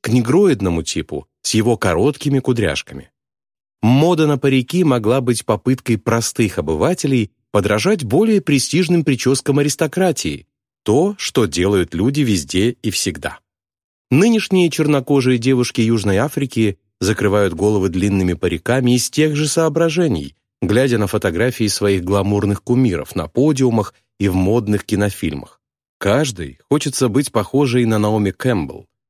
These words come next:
но выпрямление собственных волос стоит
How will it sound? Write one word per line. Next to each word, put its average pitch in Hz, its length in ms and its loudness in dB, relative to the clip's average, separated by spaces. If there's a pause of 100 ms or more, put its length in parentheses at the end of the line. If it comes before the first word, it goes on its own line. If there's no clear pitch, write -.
(160)
но 113 420 2
выпрямление 95 680 -2
собственных 92 560 -6
волос 98 340 -2
стоит - 640 -2